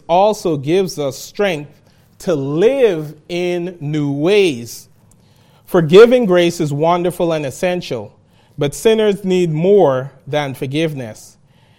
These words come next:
It's not enough that a record of debt is paid. We also need grace to live like Jesus. We need grace that changes us so that we could be like him in holiness and love."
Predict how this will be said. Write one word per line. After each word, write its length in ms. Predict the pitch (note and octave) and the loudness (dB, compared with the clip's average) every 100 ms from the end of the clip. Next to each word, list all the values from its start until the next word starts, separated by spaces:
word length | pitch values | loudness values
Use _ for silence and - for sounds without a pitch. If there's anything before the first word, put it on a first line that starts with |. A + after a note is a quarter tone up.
| _ - | _ -10
It's 300 | C#3+ - _ | -10 -10 _
not 320 | C3+ D#3+ G#3 | -4 2 2
enough 400 | A#3+ A3 G3 D#3+ D#3 | 2 2 2 2 0
that 180 | D3+ | 0
a 80 | D3 | 0
record 480 | C#3 E3+ F3 F3 E3 | 0 -2 0 0 0
of 200 | C3+ A#2+ | -2 -4
debt 360 | D3+ D#3+ - - | -2 -2 -4 -10
is 160 | C3 | -12
paid. 540 | - G3 F3 C3+ G#2+ - _ _ _ _ | -6 -2 -2 -2 -10 -18 _ _ _ _
We 140 | C#3 - | -8 -2
also 460 | F3 B3 C4 B3+ F#3 | 4 6 4 2 -2
need 280 | E3 D#3+ C3+ | 0 -4 -2
grace 540 | D3+ G3 E3+ C#3+ - | 0 0 0 -4 -12
to 140 | - D3 | -8 -4
live 340 | C#3+ E3+ D3 | -2 -2 -2
like 300 | D3 C#3 C3 | -2 -2 -4
Jesus. 720 | D#3+ G3 F3+ C3 G#2 - - _ _ _ _ _ - | -6 -4 -4 -6 -10 -14 -20 _ _ _ _ _ -6
We 180 | D#3 E3 | -2 0
need 380 | F#3+ A#3 G3 | 0 0 -2
grace 500 | D3 F3 G#3+ E3 D#3 | 0 2 2 0 -4
that 260 | C#3+ D3+ C#3 | -6 -4 -4
changes 720 | - - A3 A3+ G#3 G3+ F#3 | -6 -4 -4 -4 -4 -6 -6
us 260 | C3+ A#2 B2 | -6 -6 -10
so 380 | - - E3+ | -20 -8 -6
that 240 | D3+ C#3+ B2 | -4 -4 -4
we 280 | E3+ E3 C3+ | -6 -6 -8
could 260 | C#3 A#2 | -10 -8
be 200 | D#3+ G#3 | -6 -4
like 300 | G3+ D#3 B2 | -2 -2 -4
him 380 | - C3 A#2 B2 _ _ _ | -10 -12 -12 -16 _ _ _
in 180 | D3+ C#3 | -12 -8
holiness 840 | C#3+ D#3 D3 C#3 B2+ B2 A#2 - _ | -4 -4 -4 -8 -10 -12 -14 -20 _
and 220 | C3+ A#2 | -14 -10
love." 460 | C3+ D#3 A#2 G#2+ | -4 -4 -6 -12